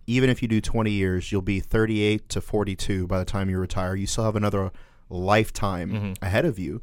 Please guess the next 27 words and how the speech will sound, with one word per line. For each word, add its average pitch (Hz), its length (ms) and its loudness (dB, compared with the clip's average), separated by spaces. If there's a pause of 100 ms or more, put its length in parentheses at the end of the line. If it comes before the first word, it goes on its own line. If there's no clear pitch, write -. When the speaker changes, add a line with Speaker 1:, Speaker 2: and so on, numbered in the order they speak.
(380)
Speaker 1:
And 110 120 2
most 127 200 2
people 123 180 0
don't 120 140 2
even 117 200 0
do 127 160 2
twenty 90 300 -2
years. 82 300 -8
So 101 200 -4
you 95 160 -2
have 110 260 0
to 107 100 -6
plan 113 480 0
for 101 160 -2
life 95 420 -2
outside 110 600 -4
of 92 260 -6 (440)
the 107 80 0
military. 107 520 2
So, 98 220 -2
like, 95 240 -2
that 104 180 2
includes 104 360 -2
not 104 180 0
destroying 101 400 -2
your 98 100 -2
ligaments, 92 560 -2